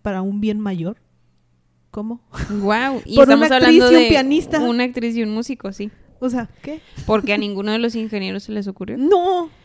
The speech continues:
Speaker 2: Total, total que primero, obviamente, George dijo, "Ay, esta chava que está muy guapa". Entonces fue con ella por guapa, pero luego cuando
Speaker 1: Sí.
Speaker 2: Hedy, cuando Hedy le platicó su plan,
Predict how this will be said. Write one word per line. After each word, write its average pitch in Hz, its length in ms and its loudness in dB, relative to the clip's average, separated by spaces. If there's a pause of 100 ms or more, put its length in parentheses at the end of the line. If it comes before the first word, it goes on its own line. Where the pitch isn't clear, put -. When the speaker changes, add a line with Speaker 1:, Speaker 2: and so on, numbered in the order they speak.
(540)
Speaker 2:
Total, 294 300 0 (1000)
total 320 480 0
que 254 260 -2
primero, 226 560 -2
obviamente, 202 520 -8
George 170 400 -10
dijo, 185 340 -16
"Ay, - 340 -20
esta - 220 -20
chava - 340 -18
que - 140 -20 (100)
está - 220 -14
muy 170 120 -12
guapa". - 300 -14 (280)
Entonces 202 300 -6
fue 202 140 -6
con 226 180 -6
ella 214 160 -2
por 220 180 -4
guapa, 226 440 0
pero 220 160 0
luego 196 240 0
cuando 214 340 4
Speaker 1:
Sí. 185 100 -6
Speaker 2:
Hedy, 220 360 -2
cuando 220 300 -8
Hedy 196 220 -6
le 214 120 -6
platicó 208 400 -10
su 214 140 -8
plan, 226 340 -6